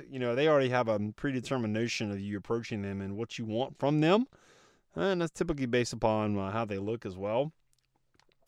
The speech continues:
But that's just my experience. You could have a different experience to that. I, I don't know, but I think it's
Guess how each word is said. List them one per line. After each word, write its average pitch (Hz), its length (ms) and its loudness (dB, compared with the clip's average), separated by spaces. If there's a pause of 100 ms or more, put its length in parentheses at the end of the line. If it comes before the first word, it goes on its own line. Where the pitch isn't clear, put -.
(160)
But 123 100 4
that's 165 180 4
just 120 140 0
my 120 280 0
experience. 98 600 -6
You 165 80 -8
could 175 160 4
have 131 140 6
a 113 40 -4
different 110 280 -4
experience 107 400 -6
to 107 80 -8
that. 120 240 2
I, 127 120 0
I 131 100 -2
don't 123 200 2
know, 123 180 0
but 120 120 0
I 120 80 0
think 123 220 -4
it's 110 240 -8